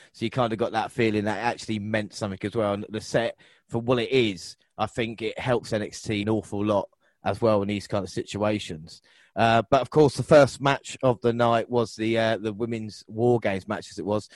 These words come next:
What are your thoughts on the, the women's division in N X T? There was a lot of talent in, in this matchup. What are your thoughts, um, recent times for the women's division?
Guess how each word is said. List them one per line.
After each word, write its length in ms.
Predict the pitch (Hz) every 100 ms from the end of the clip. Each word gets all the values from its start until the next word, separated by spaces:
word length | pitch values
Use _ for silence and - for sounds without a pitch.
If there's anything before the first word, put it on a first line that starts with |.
| - - -
What 200 | 170 185
are 40 |
your 160 | 190 170
thoughts 380 | - 160 120 147
on 80 |
the, 200 | 135 135
the 100 | 120
women's 260 | 131 131 123
division 460 | 117 127 110 127 117
in 200 | 117 120 104
N 160 | 117 117
X 200 | - -
T? 160 | 117
There 120 | 110
was 120 | 113 117
a 80 |
lot 180 | 123 147
of 100 | 120
talent 380 | - 135 120 117
in, 260 | - 110 107
in 80 | 104
this 200 | 110 -
matchup. 420 | 110 107 - 95
What 160 | 127 123
are 100 | 110
your 140 | 117
thoughts, 520 | 107 117 110 - - - _ _ _ -
um, 440 | 104 104 98 98 _ _ 107
recent 360 | 113 104 92
times 280 | - 92 92
for 60 | 90
the 80 |
women's 200 | 90 85
division? 120 | 82